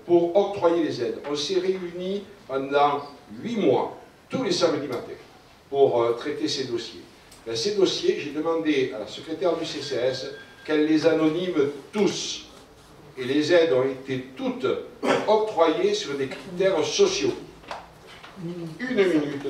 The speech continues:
c'est parfait. Sur la langue, alors je suis obligé de parler ici de la langue de la culture occitane. Euh, dans une minute, ça devrait suffire. Oui, il faut développer au niveau de l'école, partout, il faut développer l'enseignement des langues régionales. J'y ajoute moi, les communistes ajoutent les langues minoritaires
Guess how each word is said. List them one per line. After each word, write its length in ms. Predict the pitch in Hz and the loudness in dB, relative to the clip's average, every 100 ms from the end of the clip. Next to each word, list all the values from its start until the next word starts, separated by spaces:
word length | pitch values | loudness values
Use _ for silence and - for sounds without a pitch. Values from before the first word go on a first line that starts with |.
| - - - | -8 -12 -2
c'est 180 | 165 156 | 0 4
parfait. 440 | - - 110 104 - - - | 4 2 -2 -2 -4 -14 -14
Sur 180 | 160 | 2
la 120 | 160 135 | 6 8
langue, 180 | 127 | 6
alors 180 | - 113 - | 4 0 0
je 60 | 123 | -6
suis 80 | |
obligé 320 | 135 123 - - | -6 -6 -6 -4
de 60 | |
parler 300 | 117 - 139 | -4 -2 -2
ici 280 | 123 - - 196 | -4 -6 -8 -2
de 60 | 117 | 0
la 80 | |
langue 260 | 113 131 127 | 2 2 4
de 60 | 113 | 4
la 100 | 107 | 4
culture 420 | 107 104 127 107 | -2 -6 -4 -2
occitane. 400 | - - 113 123 - - 196 156 143 | -4 -8 -6 -6 -8 -12 -10 -8 4
Euh, 220 | 127 127 | 6 6
dans 120 | 135 | 4
une 240 | 139 147 151 | 6 6 6
minute, 300 | 156 175 - | 6 2 -2
ça 140 | 135 | 0
devrait 240 | 135 127 123 | 4 6 4
suffire. 440 | - - 147 185 160 | 2 -6 4 6 6
Oui, 200 | 135 - 180 - | 4 2 -2 -2
il 260 | 226 226 - | 0 0 0
faut 280 | 165 170 180 | 4 6 6
développer 460 | 139 135 131 131 147 | 4 6 6 6 4
au 60 | |
niveau 240 | 160 135 143 | 4 4 4
de 80 | 127 | 4
l'école, 460 | - 110 113 117 - | 2 4 4 4 0
partout, 440 | 104 - 135 151 - - - - | -6 -2 0 0 -2 -12 -18 -12
il 80 | 185 | 2
faut 120 | 151 | 4
développer 560 | 147 123 120 117 131 | 6 6 4 4 2
l'enseignement 480 | 147 120 127 117 135 | 2 2 0 0 2
des 120 | 143 | 6
langues 240 | 123 127 123 | 6 6 4
régionales. 540 | 113 110 104 110 - - | 4 2 2 2 2 2
J'y 180 | - 131 | 2 2
ajoute 260 | 123 147 147 - | 4 4 2 0
moi, 360 | 220 240 - - - | 0 0 -4 -14 -12
les 80 | 117 | -8
communistes 400 | 127 123 156 - | -4 -2 -2 0
ajoutent 400 | 117 - - - | 0 0 0 0
les 60 | 113 | 2
langues 340 | 143 135 107 | 2 2 0
minoritaires 600 | 131 151 104 - 92 90 | 4 4 4 0 -2 -2